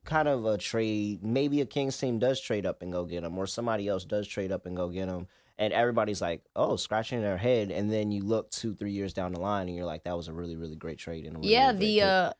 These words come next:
Speaker 2: the Hawks have the fifteenth pick. That would be interesting.
Speaker 1: I think the Hawks are, the Hawks could be,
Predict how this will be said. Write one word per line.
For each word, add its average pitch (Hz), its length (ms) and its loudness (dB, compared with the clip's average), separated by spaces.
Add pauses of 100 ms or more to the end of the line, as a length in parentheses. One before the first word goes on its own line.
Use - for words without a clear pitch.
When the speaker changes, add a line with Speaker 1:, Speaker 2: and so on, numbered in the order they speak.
(120)
Speaker 2:
the 185 140 4
Hawks 226 320 8
have 190 140 6
the 170 80 4
fifteenth 208 600 0
pick. 156 260 -2
That 180 160 6
would 196 100 2
be 151 180 0
interesting. 156 760 -2
Speaker 1:
I - 20 -10
think 202 200 0
the - 40 -2
Hawks 95 340 -2
are, 95 220 0 (100)
the 95 100 -4
Hawks - 220 2
could 101 220 -2
be, 90 420 -4